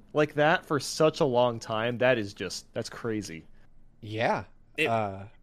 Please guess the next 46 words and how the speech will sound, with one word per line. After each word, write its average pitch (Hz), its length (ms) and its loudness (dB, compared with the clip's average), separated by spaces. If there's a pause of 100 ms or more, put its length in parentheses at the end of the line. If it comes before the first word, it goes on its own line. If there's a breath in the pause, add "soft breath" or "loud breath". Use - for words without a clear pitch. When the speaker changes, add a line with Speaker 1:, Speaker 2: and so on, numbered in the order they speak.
Speaker 3:
really 110 160 -4
Speaker 2:
I, 131 60 2
Speaker 3:
is. 95 160 -2 (420)
Speaker 2:
I 131 80 -6
think 175 320 -10
back 156 440 -4 (360)
to, 113 280 -6
to - 180 -12
that 117 200 -4
time 131 240 -6
in 110 60 -8
my 107 120 -6
life, 147 200 -6
I'm 120 80 -6
like, 104 220 -8
"I 127 100 -6
didn't 226 160 -6
have 110 180 -4 (140)
any 170 240 -4
kids, - 640 -6 (260)
<laughs> - 120 -4
like, 185 160 8
when 147 140 2
this 139 180 0
guy 127 140 4
started, - 560 -2 (200 loud breath)
and 160 80 2
I 180 160 4
have 180 160 4 (160)
four 185 300 4
Speaker 3:
Uh-huh. 127 120 0
Speaker 2:
kids 202 680 0
now." 165 140 2 (200)
<laughs> - 220 -20
I'm 247 400 6
like, 175 220 4
"That 185 180 0
is, 196 240 -2
that 175 220 -2
is 147 180 0
Speaker 1:
Mm-hmm. - 460 -12
Speaker 2:
insane 180 1000 -4 (440)
to, 135 320 4 (320 loud breath)
Speaker 3:
Uh, 131 60 -6
Speaker 2:
uh, 110 640 2
Speaker 3:
yeah. 117 80 -12